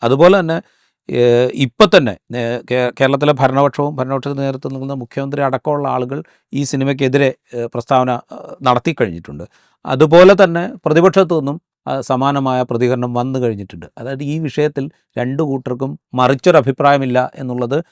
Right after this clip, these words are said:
കൃത്യവുമാണ്. സ്വാഭാവികമായിട്ടും ഇത് രാഷ്ട്രീയമായി മുതലെടുക്കാൻ ശ്രമിക്കുക എന്ന് പറയുന്നത് ബി ജെ പി ആണ്. അതിൻ്റെ പണിയാണ് നേരത്തെ ബി ജെ പി സംസ്ഥാന പ്രസിഡന്റ് തുടങ്ങി വെച്ചിരിക്കുന്നത്. കാരണം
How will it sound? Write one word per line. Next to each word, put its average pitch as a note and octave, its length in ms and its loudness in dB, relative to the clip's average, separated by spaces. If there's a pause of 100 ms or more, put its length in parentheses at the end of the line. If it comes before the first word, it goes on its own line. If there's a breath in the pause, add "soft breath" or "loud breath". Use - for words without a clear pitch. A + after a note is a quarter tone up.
(180)
കൃത്യവുമാണ്. D3 640 2 (640)
സ്വാഭാവികമായിട്ടും F3+ 960 6
ഇത് D3+ 160 -2
രാഷ്ട്രീയമായി D3 600 0
മുതലെടുക്കാൻ C3+ 580 -4
ശ്രമിക്കുക C3 360 -2 (100)
എന്ന് C3+ 140 -8
പറയുന്നത് B2+ 360 -2
ബി A#2 140 2
ജെ C3 140 4
പി B2 140 0
ആണ്. A2+ 100 -4 (300)
അതിൻ്റെ B2 340 0
പണിയാണ് B2 420 -2
നേരത്തെ A#2 340 -4
ബി A#2 120 -2
ജെ A#2+ 120 0
പി B2 120 -4
സംസ്ഥാന B2 340 -2
പ്രസിഡന്റ് B2+ 380 -8
തുടങ്ങി D3+ 280 2
വെച്ചിരിക്കുന്നത്. G2+ 500 -6
കാരണം B2 200 -4